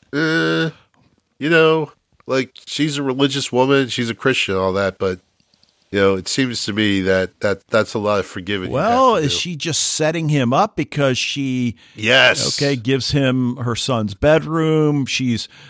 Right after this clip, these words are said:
Speaker 2: you know, taken in some of her son's clothing so that it'll fit Lucas. And
Speaker 1: Did you think for a moment that maybe, you know, they were gonna
Speaker 2: I did.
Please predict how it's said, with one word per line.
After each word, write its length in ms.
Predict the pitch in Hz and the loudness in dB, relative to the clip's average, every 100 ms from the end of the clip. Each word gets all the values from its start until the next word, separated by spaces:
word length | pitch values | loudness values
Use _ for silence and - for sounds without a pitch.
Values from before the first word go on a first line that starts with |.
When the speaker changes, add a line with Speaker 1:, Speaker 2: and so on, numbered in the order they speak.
| - _ | -20 _
Speaker 2:
you 160 | 123 | -4
know, 120 | 98 95 | -4 -6
taken 520 | - 147 139 143 120 | -2 0 0 2 0
in 520 | 120 139 135 131 127 - | 0 0 2 2 0 -2
some 320 | - 143 131 | -2 0 2
of 240 | 120 101 _ | 0 -2 _
her 160 | 113 113 | -8 -6
son's 400 | - 123 113 - | -4 -2 -2 -6
clothing 720 | - 139 143 147 139 143 139 | -8 0 4 4 4 0 -2
so 220 | - 131 | -2 0
that 160 | 120 113 | 2 2
it'll 180 | 104 95 | 0 -8
fit 320 | - 117 - | -10 -10 -8
Lucas. 760 | 123 190 - 185 160 156 - - - - - - _ _ _ _ _ 143 | 0 0 2 2 4 2 -2 -8 -20 -20 -20 -20 _ _ _ _ _ -8
And 720 | 143 135 139 135 135 135 131 _ | -4 -2 -2 -2 -2 -2 -6 _
Speaker 1:
Did 180 | - 131 | -12 -4
you 60 | 302 | -2
think 240 | 302 294 | 0 -2
for 220 | - 185 | 4 4
a 60 | 139 | 6
moment 440 | 120 123 147 170 | 6 4 4 0
that 180 | 123 107 | -2 -4
maybe, 300 | 104 110 117 | -4 -4 -4
you 260 | 107 110 98 | -6 -6 -6
know, 160 | 101 98 | -6 -4
they 140 | 101 | -6
were 80 | 98 | -4
gonna 320 | 98 98 95 | -6 -4 -2
Speaker 2:
I 180 | 120 120 | 0 0
did. 520 | 104 135 180 - - | -2 -2 -2 -4 -8